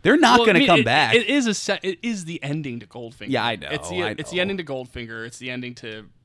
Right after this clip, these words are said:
Speaker 2: From Russia with Love. It's the
Speaker 1: Yeah.
Speaker 2: ending to all those early Bond
Speaker 1: But at
Speaker 2: movies.
Speaker 1: least weren't they on a raft in Goldfinger or something?
Speaker 2: Yeah.
Speaker 1: Yeah, we're
Speaker 2: But
Speaker 1: like
Speaker 2: they're also like,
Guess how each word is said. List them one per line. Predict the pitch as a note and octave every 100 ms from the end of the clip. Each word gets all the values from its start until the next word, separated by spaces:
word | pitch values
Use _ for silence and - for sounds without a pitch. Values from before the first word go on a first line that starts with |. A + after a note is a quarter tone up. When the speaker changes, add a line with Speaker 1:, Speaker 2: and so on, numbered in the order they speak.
| _
Speaker 2:
From | - B2
Russia | A2 -
with | A2+
Love. | - D#3
It's | -
the | G3
Speaker 1:
Yeah. | F#3+
Speaker 2:
ending | F#3 D#3+
to | D3
all | A#2+ B2+
those | A#2+ A2+
early | A2 A2
Bond | A2+ A2+ A2+
Speaker 1:
But | G#3+
at |
Speaker 2:
movies. | A3+
Speaker 1:
least | G#4+ A#3+
weren't | B3
they | B3+
on | B3
a | C#3+
raft | G#2+ G#2+ C3+ F3+ -
in | A3 G#3
Goldfinger | A3 A3 D4 B3 - -
or | D4+
something? | - G#2+ -
Speaker 2:
Yeah. | F#3+
Speaker 1:
Yeah, | B2+
we're | A#2+ C3 C3+ C3
Speaker 2:
But |
Speaker 1:
like | C#3+
Speaker 2:
they're | E3+
also | E3 F3 F3+
like, | E3+ D#3 C#3